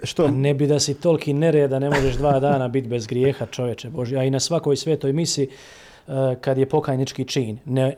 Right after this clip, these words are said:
Speaker 2: ne udaramo se mi sa džabe u prsa.
Speaker 1: A ja.
Speaker 2: Na svakoj svetoj misi ti se opraštaju laki grijesi. I ako nemaš teških grijeha, na Svetoj misi ti se opraštaju u pokajničkom činu laki grijesi i možeš se pričestiti.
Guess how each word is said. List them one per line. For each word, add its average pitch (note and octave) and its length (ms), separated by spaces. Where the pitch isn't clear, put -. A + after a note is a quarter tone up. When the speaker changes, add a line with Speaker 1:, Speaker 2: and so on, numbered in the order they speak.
Speaker 2:
ne C#3+ 280
udaramo D3 400
se D#3 120
mi D#3+ 120
sa D3+ 140
džabe A#2 360
u G#2+ 80
prsa. - 340
Speaker 1:
A - 80
ja. F2+ 120
Speaker 2:
Na B2+ 120
svakoj F3+ 380
svetoj D3 360
misi F3 240
ti C3+ 100
se - 140
opraštaju B2+ 540
laki A#2+ 320
grijesi. C3+ 500
I B2+ 80
ako - 160
nemaš D#3 300
teških D3 360
grijeha, B2+ 420
na G#2+ 80
Svetoj D3+ 340
misi E3+ 300
ti C#3 60
se - 140
opraštaju D3+ 540
u B2 40
pokajničkom C3+ 580
činu D3+ 260
laki C#3 300
grijesi C#3 400
i B2 80
možeš C3+ 300
se D3 120
pričestiti. C#3+ 680